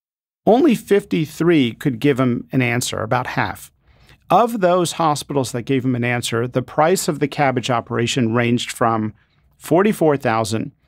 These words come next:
to half a million dollars, with almost everything in between. For fifty years, we've been told by hospitals, "We can't give you a price."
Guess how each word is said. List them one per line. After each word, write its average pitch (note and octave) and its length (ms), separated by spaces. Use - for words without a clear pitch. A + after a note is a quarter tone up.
to C3+ 120
half C#3+ 380
a B2+ 60
million A#2+ 420
dollars, G#2 640
with D3 220
almost D#3 340
everything C3 320
in A2+ 120
between. G#2+ 500
For F3+ 180
fifty A#3 440
years, D#3+ 440
we've C3+ 160
been C3 180
told A#2 280
by A2+ 120
hospitals, G#2+ 600
"We B2 120
can't C3 380
give A2+ 200
you G#2 140
a F#2 60
price." G2 540